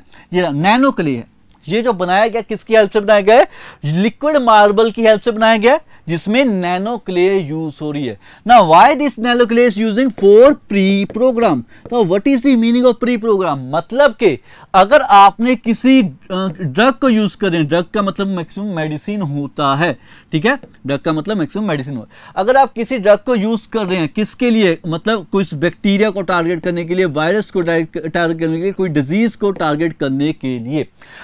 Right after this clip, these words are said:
तो उसको आप प्री प्रोग्राम कर सकते हो। किसको? इस ड्रग को। Pre program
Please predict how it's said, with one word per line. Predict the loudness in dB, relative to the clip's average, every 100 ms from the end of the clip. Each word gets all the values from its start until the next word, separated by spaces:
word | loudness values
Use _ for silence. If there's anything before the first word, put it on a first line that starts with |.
| -8 -2
तो | 0
उसको | 2 4
आप | 4 2
प्री | -2 -2
प्रोग्राम | 0 0 2 2 0
कर | -2 -4
सकते | -4 -4 -2
हो। |
किसको? | -2 -4 -4 -2
इस | -2 -6 -6
ड्रग | -4 -4 -6
को। | -12 -12 -20 _
Pre | -2 0
program | 2 2 2 0